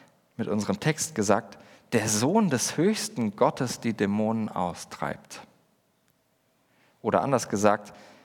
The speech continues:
dass das Leben in der Liebe, wie Jesus das gelebt und geliebt hat, den gewaltigen Zwängen der Zerstörung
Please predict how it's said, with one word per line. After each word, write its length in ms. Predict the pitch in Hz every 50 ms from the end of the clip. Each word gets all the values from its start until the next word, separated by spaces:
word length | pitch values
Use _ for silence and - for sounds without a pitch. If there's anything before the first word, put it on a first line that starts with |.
| _ _ - _ _
dass 160 | - 110 - -
das 260 | - 117 - - -
Leben 460 | 110 98 120 139 180 214 214 175 147
in 160 | 139 135 131
der 100 | 123 117
Liebe, 460 | 107 107 - 196 233 196 113 107 101
wie 200 | 113 117 113 113 104
Jesus 500 | 101 127 160 220 233 202 165 139 - -
das 260 | 127 113 - - -
gelebt 560 | 123 110 107 107 123 147 180 190 - - -
und 260 | - 120 117 - -
geliebt 520 | - 113 107 113 123 151 185 - - - -
hat, 240 | 98 98 - - - - _ _ _ _ _ _ _ _ _ _ _ _ _ _ _ _ _ _ _ _ _ _ _ _ _ _ _ _ _ _ _ _ _ _ _ _ _ _ _ _ _ _ _ _ _ _ _ _ _ -
den 160 | - 107 110
gewaltigen 640 | 104 110 95 104 131 160 - 147 131 110 110 101 -
Zwängen 580 | - - - - - 113 131 165 202 196 185 147
der 140 | 120 113 -
Zerstörung 1040 | - - 110 101 - - - - - 127 143 165 175 170 180 185 185 196 202 196